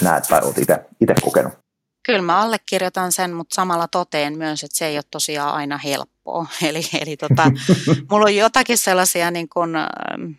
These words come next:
Speaker 2: itellä kokemuksia, että mitkä niin kun mua on auttanut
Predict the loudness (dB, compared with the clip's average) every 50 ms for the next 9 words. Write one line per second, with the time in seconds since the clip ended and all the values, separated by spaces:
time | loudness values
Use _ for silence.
0 | _ _ _ _ _ _ -16 -16 -10 -6 -4 -4 -2 0 0 2 2 0 0 -2
1 | -2 -2 -2 -2 -4 -2 -4 -4 -4 -4 -2 -2 -2 -4 -4 -6 -10 -12 -10 _
2 | -8 -6 -6 -6 -8 -10 _ -8 -6 -4 -2 0 0 0 0 0 -2 -4 -6 -6
3 | -6 -4 -2 -2 0 -2 -2 -6 _ _ -6 -6 -6 -4 -6 -10 -12